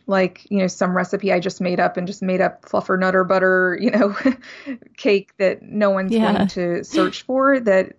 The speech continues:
Speaker 1: so no one's ever gonna find it because it's hidden under some silly name I made up. And it was just a matter of digging
Speaker 2: Right.
Speaker 1: through the archives and really looking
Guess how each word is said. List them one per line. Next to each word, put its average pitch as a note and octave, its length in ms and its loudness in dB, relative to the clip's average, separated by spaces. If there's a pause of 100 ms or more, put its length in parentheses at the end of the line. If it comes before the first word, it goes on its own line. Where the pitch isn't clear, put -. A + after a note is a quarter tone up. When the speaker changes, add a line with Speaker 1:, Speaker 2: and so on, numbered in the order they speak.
(100)
Speaker 1:
so G3+ 160 -2
no G3+ 120 4
one's G#3 160 2
ever G3 200 0
gonna F#3+ 160 0
find A3+ 380 0
it F#3+ 120 0
because F#3+ 300 -2
it's - 300 -8
hidden G3+ 260 4
under F#3+ 160 2
some F#3 240 -2
silly F#3+ 320 0
name G#3+ 240 4
I F#3 100 0
made F#3+ 220 0
up. F3+ 280 0 (420)
And G3+ 120 4
it G3+ 100 4
was A3 120 4
just B3 160 0
a C4+ 40 4
matter G#3 280 4
of F3 140 -4
digging G3 300 -2
Speaker 2:
Right. F3+ 180 2
Speaker 1:
through F#3+ 100 2
the F#3 60 2
archives F3+ 500 -2
and F3+ 140 -2
really F#3 240 2
looking F#3 480 -2